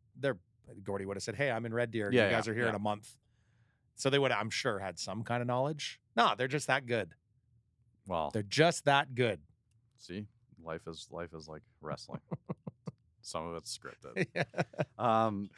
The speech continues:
Speaker 2: yeah, no. Uh, so enjoy part two, uh, coming up in just a minute with Gordie Johnson from Big Sugar. Huge shout out to him for, for stopping by, and again, our first in-person interview.
Speaker 1: Face to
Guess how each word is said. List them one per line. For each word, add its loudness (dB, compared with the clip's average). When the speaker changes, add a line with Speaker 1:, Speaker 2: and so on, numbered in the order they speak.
Speaker 2:
yeah, 8
no. 8
Uh, 6
so 2
enjoy 4
part 2
two, 0
uh, 0
coming -4
up -4
in -12
just -8
a -8
minute -6
with -14
Gordie -6
Johnson -6
from -14
Big -8
Sugar. -6
Huge -8
shout -6
out -6
to -18
him -10
for, -10
for -12
stopping -8
by, -8
and -14
again, -4
our -8
first -6
in-person 0
interview. -6
Speaker 1:
Face -10
to -14